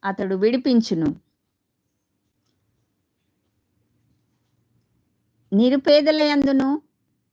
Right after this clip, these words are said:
బీదలయందును అతడు కనికరించును. బీదల ప్రాణములను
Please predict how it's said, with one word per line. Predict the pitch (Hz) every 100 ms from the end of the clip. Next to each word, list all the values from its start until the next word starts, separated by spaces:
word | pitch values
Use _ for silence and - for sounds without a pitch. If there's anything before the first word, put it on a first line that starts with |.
| _ -
బీదలయందును | 196 262 285 302 302 262 240 220 185 175 220 294 _ -
అతడు | 208 240 202
కనికరించును. | 220 220 254 277 240 220 - 160 160 - _ _ _ _ _ _ _ _ _ _ _ _ _ _ _ _ _ _ _ _ _ _ _ _ _ _ _ _ _ -
బీదల | 190 262 311 330 320
ప్రాణములను | 320 233 220 254 254 233 202 185 196